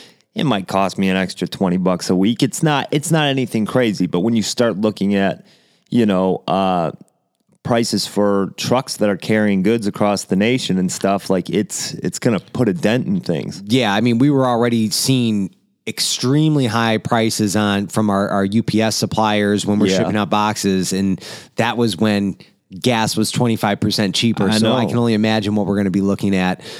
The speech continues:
Speaker 2: Um, do you think we'll see five bucks at the pump
Speaker 1: God,
Speaker 2: by
Speaker 1: I hope
Speaker 2: summer?
Speaker 1: not.
Speaker 2: Yeah, we always know that Fourth of July weekend, it skyrockets every year because that's when everybody's traveling. The demand goes up, and
Speaker 1: Yeah, I'm gonna say we'll stay just under
Speaker 2: You think so?
Speaker 1: five.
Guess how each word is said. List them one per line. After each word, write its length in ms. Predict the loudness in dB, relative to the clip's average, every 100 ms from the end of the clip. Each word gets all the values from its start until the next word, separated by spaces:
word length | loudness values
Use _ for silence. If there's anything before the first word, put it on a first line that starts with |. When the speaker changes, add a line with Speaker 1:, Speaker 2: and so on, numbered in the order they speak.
| -16 -2
Speaker 2:
Um, 360 | 0 2 0 -4 -10 _ -14 -2
do 100 | 0
you 40 |
think 160 | 2 0
we'll 80 | 2
see 140 | 0
five 260 | 2 0 0
bucks 400 | -2 -2 -8 -10 -6
at 100 | -4
the 60 | 0
pump 320 | 0 0 -4 _ -4
Speaker 1:
God, 220 | 0 2
Speaker 2:
by 60 | 2
Speaker 1:
I 40 |
hope 80 | 0
Speaker 2:
summer? 300 | 2 2 2
Speaker 1:
not. 320 | 2 0 2
Speaker 2:
Yeah, 180 | 2 2
we 200 | 2 2
always 260 | 4 2 2
know 120 | 2
that 160 | 2
Fourth 240 | 2 2 2
of 60 |
July 260 | 2 2 4
weekend, 420 | 2 2 2 2
it 80 | 0
skyrockets 760 | 0 0 2 2 0 0 0 2
every 220 | 2 4
year 300 | 4 2 2
because 360 | 0 0 0
that's 240 | 2 0 0
when 100 | 2
everybody's 360 | 2 2 0
traveling. 540 | 0 0 2 2 0 0
The 60 |
demand 400 | 2 2 2 2
goes 260 | 2 2 2
up, 260 | 0 0 0
and 240 | 0 -2 -8 -16 -18 -20 -12 0
Speaker 1:
Yeah, 320 | 2 4 2
I'm 180 | 2 2
gonna 160 | 2
say 240 | 2 2 2
we'll 140 | 2
stay 280 | 0 0 0
just 460 | 0 0 0 0 0
under 480 | 2 4 2 2
Speaker 2:
You 60 | 2
think 220 | 0 0
so? 220 | 2 2
Speaker 1:
five. 380 | 0 -2 -4 -6